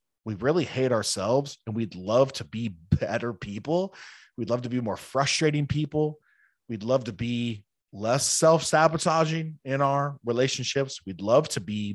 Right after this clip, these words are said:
more loving and have this kind of fruit, but we take it upon ourselves to make it happen.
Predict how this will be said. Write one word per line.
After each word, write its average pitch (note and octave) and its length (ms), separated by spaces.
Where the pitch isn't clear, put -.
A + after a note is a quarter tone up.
more G#2+ 220
loving B2 600
and F2 160
have A2+ 320
this G2 180
kind F#2+ 200
of F2 60
fruit, A2 380
but A#2 60
we G#2+ 100
take C#3 200
it B2 60
upon A2 240
ourselves G2+ 600
to F#2+ 100
make F#2+ 200
it - 160
happen. F2+ 500